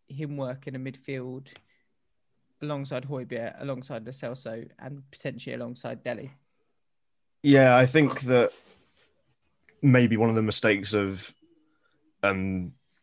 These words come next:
Speaker 2: the last few transfer windows is that when we were, when Levy,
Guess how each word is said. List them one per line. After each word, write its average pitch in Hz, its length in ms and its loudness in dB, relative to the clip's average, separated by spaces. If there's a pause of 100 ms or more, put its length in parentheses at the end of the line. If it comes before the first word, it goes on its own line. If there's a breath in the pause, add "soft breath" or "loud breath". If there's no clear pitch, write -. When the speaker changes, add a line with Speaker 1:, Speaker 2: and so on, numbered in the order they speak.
(420)
Speaker 2:
the 113 80 -4
last 104 220 2
few 95 100 -6
transfer 92 260 -6
windows 90 220 -4
is 87 100 -10
that 92 240 2 (420)
when 101 240 2
we 98 180 2
were, 90 360 2 (480)
when 95 300 0
Levy, 90 420 -2